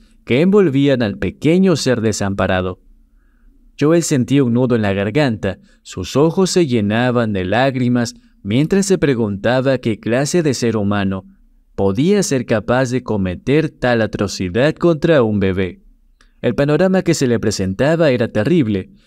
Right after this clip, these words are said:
Presenciar al pequeño abandonado entre la basura era una imagen desgarradora. Sin embargo, en medio de la angustia,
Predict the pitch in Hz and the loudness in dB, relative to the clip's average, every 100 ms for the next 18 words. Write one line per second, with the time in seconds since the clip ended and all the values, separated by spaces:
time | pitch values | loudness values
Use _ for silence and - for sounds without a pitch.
0 | _ - 104 - 95 92 147 180 185 - | _ -6 -4 -4 -4 0 2 2 0 -2
1 | - 156 151 147 120 101 92 110 135 139 | -2 0 2 2 2 0 -2 0 0 0
2 | 117 107 95 92 95 156 123 98 - - | 0 -2 0 -2 -2 0 0 -2 -6 -20
3 | _ _ _ - 147 196 196 160 131 104 | _ _ _ -2 2 2 4 4 2 2
4 | 92 117 147 160 151 147 120 127 113 107 | 0 0 -2 -2 0 0 0 -2 0 0
5 | 107 101 90 - _ _ _ _ _ - | 0 -2 -6 -12 _ _ _ _ _ -2
6 | 123 180 190 127 98 98 104 - _ _ | 2 2 2 2 0 -2 -8 -14 _ _
7 | 101 95 127 170 202 175 117 113 175 135 | -6 -2 0 2 2 2 0 0 0 0
8 | - 98 92 | -4 -6 -6